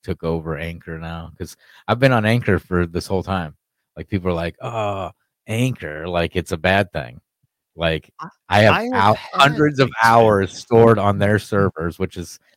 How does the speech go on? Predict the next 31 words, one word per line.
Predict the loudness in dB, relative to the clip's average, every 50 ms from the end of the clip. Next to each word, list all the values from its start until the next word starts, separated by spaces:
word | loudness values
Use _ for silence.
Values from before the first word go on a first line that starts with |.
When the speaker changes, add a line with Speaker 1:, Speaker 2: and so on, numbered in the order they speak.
| _ -2
Speaker 1:
that | 0 2
is | 2 2 0 -2
the | -6 -6
bad | -4 -2 -2 -2 -6 _
thing. | _ -10 -10 -10 -12 -8
But | -8 -6 -4
I, | -2 -2 0 -2
I | -2 -4 -8 -8
have | -8 -8 -8
my | -8 -8 -8 -6
own | -6 -8 -8 -10
shit. | -4 -4 -4 -4
They | -4 -6
can | -8 -8 -12
delete | -16 -12 -8 -8 -8 -8
it | -10 -18
if | -18 _
they | -10 -8
want, | -8 -6 -8 -8 -8 -10
but | -12 -6
they | -6 -6 -4
have | -4 -6 -8
enough | -8 -10 -10 -12 -12 _
to, | _ -12
like, | -10 -10 -12 -10 _
make | -12 -12 -12
an | -12 -14
A | -12 -10 -10 -8
I | -8 -10 -10 -10 -10
of | -12 -12 -14 _
me. | -16 -16 -16 -18